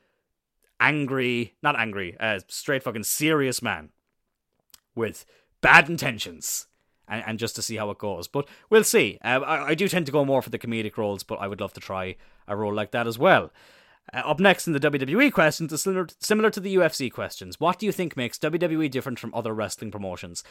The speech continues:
Again, it just goes back to that presentation. I think that,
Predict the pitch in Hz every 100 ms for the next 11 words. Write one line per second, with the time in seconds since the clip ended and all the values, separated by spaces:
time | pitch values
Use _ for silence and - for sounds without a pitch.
0 | - - 131 175 147 127 127 135 117 135
1 | - 143 131 147 120 127 151 147 120 92
2 | 92 113 143 - 139 131